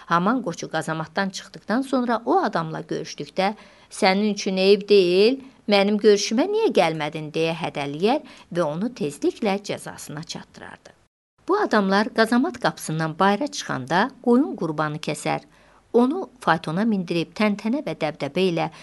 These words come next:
zurna və balabanla evə gətirərdilər. İkinci qurbanı da evdə kəsərdilər. Bəli,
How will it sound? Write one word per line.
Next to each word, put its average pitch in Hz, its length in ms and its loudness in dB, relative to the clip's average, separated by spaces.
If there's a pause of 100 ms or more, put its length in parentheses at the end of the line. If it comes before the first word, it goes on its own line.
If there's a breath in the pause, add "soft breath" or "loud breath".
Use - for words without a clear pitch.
(160 loud breath)
zurna 196 360 2
və 185 220 -2
balabanla 196 640 2
evə 147 240 -6
gətirərdilər. 143 720 -16 (320 soft breath)
İkinci 165 380 -4
qurbanı 151 520 -4
da 294 160 2 (160)
evdə 160 280 -6 (100)
kəsərdilər. - 680 -16 (600)
Bəli, 156 300 -2